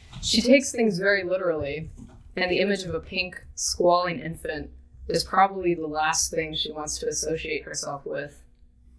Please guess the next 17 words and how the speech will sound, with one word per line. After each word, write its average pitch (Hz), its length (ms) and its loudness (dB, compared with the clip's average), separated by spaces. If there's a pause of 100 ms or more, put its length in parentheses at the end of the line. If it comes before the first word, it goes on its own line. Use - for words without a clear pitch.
(760)
It's 185 220 2
not 294 220 6
that 269 80 0
I 240 80 6
want 220 180 2
to 170 80 -6
tease 196 400 -2
or 170 120 4
annoy 156 320 -2
her, 180 360 -4 (640)
but 185 140 2
the - 80 -6
prohibited 214 540 -2
word 180 240 0
escapes 165 520 0
me 156 120 -8
sometimes. 151 840 -4